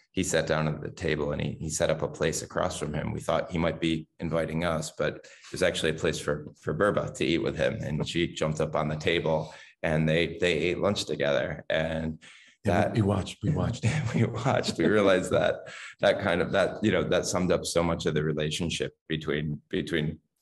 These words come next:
Speaker 1: truffle hunters and their dogs. I mean, they, they really, they live with their dogs. They spend more time with their dogs than,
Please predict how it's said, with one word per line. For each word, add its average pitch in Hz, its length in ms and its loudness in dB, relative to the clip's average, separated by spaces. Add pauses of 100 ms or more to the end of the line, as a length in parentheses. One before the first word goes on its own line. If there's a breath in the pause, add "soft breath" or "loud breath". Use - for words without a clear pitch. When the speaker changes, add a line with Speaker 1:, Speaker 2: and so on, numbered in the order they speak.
(240)
Speaker 1:
truffle 78 340 0
hunters 76 460 0
and 69 120 -2
their 69 120 -2
dogs. 73 500 -4
I 71 60 -10
mean, 73 160 -6
they, - 200 -4
they 80 120 -4
really, 80 260 0
they 78 160 -6
live 78 220 0
with 76 160 -6
their 71 80 -6
dogs. 69 400 -8
They 69 80 -12
spend 73 260 -6
more 73 180 -6
time 78 300 -8
with 78 100 -6
their 78 100 -6
dogs 73 420 -4
than, 67 180 -8